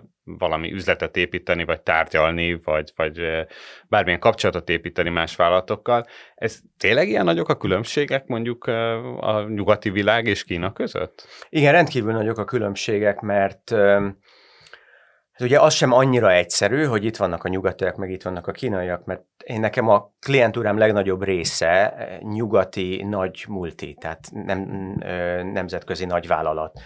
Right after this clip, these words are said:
Speaker 2: Most ugye ott is vannak, például ha azt mondom, hogy, hogy Kínában, Japánban, Szingapurban, a Fülöp-szigeteken, ott is vannak, ö, nemzetközi vezetők, akiket oda delegáltak, és vannak helyi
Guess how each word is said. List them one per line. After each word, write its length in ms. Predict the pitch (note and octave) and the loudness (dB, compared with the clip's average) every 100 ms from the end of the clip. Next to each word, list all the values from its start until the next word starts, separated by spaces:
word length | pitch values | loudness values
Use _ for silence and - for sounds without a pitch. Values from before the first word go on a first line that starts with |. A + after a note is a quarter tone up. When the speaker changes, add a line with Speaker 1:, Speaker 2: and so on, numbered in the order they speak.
| - - - - | -20 -20 -20 -10
Speaker 2:
Most 160 | A2+ | -2
ugye 120 | B2 | 4
ott 220 | A#2+ A#2+ - | 4 4 0
is 160 | G#2 | -4
vannak, 520 | A2 A2 G#2 F#2+ - - | 2 2 4 2 0 -4
például 380 | G#2 G2 G2 F2+ | 0 4 4 2
ha 80 | F2 | 2
azt 200 | F#2+ - | 0 -2
mondom, 200 | F2+ E2 | -6 -6
hogy, 220 | E2 - D#2+ D#2 | -8 -10 -8 -10
hogy 180 | D2+ - | -12 -12
Kínában, 540 | A#2 G#2 G2+ F2+ E2 | -4 2 2 2 0
Japánban, 460 | F2+ G2 F#2+ E2+ E2+ | 2 2 0 -2 -4
Szingapurban, 680 | - F#2+ F#2 - E2+ E2 | -4 -4 -4 -4 -4 -6
a 40 | D#2 | -6
Fülöp-szigeteken, 1000 | - A2+ - G#2+ G2 - G2 G#2+ G2+ F#2+ - - - | -4 -4 -2 0 0 0 0 2 0 0 -12 -20 -16
ott 280 | - A2+ - | -2 -2 -2
is 140 | G2+ | -8
vannak, 680 | - G#2 G#2 F#2+ F#2 F2 - - | 0 0 2 2 2 0 -8 0
ö, 240 | G2+ F2+ | 2 4
nemzetközi 480 | F#2 F#2 G2 A2+ G#2+ | 2 -2 -4 -4 -2
vezetők, 600 | A#2+ B2 B2 D3+ D#3 - | -2 -2 -2 -4 -4 -12
akiket 360 | - - F2 E2+ | -16 -14 -10 -10
oda 160 | F#2 E2+ | -4 -2
delegáltak, 840 | F2 F#2+ G#2 A#2 A#2 - E2+ - - - - - _ - | 0 0 2 2 2 0 -2 -4 -8 -6 -6 -16 _ -10
és 160 | - | -4
vannak 420 | B2+ B2+ B2+ A#2 - | 0 2 2 2 -4
helyi 580 | - B2 G#2+ F2 D2+ | -6 0 0 -2 -10